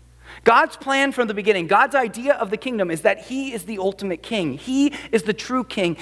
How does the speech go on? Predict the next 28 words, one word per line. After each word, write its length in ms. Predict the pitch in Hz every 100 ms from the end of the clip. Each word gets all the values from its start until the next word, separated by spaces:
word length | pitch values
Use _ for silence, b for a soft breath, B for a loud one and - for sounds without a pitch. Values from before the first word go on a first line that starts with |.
| B
And 180 | 190 208
then 240 | 220 226 -
Adam 680 | 220 262 285 175 156 165 165 _ b b b b -
responds 880 | 196 220 - - 294 302 320 320 -
to 80 | 220
the 80 |
king 400 | 220 214 208 220 B B -
by 240 | 220 226 226
honoring 640 | 233 269 311 302 302 302 302
and 240 | - 247
obeying 640 | 240 180 233 254 240 202
him. 440 | 180 170 147 107 120 _ _ _ B B B
Adam 320 | 214 285 302 240
responds 540 | - - 302 349 339
to 60 | 294
the 80 |
king 240 | - 285 262
by 160 | 240 233
honoring 420 | 233 302 302 294
and 80 | 254
obeying 460 | 240 214 277 285 233
him. 140 | 196
He 140 | 247
does 460 | 208 285 311 302 220
what 140 | 262
the 60 | 254
king 400 | - 262 277 269
asks. 600 | 226 269 320 180 - -